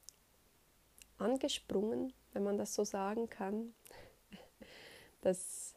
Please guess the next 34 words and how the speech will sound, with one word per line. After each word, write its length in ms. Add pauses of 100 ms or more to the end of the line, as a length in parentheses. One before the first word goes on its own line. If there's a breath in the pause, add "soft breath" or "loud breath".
ja, 280
habe 180
ich 100
wirklich 300
mal 180
so 100
ganz 240
per 160
Zufall 380
entdeckt 640
und 300
es 60
hat 100
mich 180
so 180
angelacht, 880
dieses 320
Räucherwerk, 560
dass 200
ich 100
das 160
dann 160
einfach 300
gekauft 480
habe. 260 (1040 loud breath)
Und 640 (640)
manchmal 360
habe 180
ich 160
auch 220
Lust, 340
da 80
ein 140
bisschen 520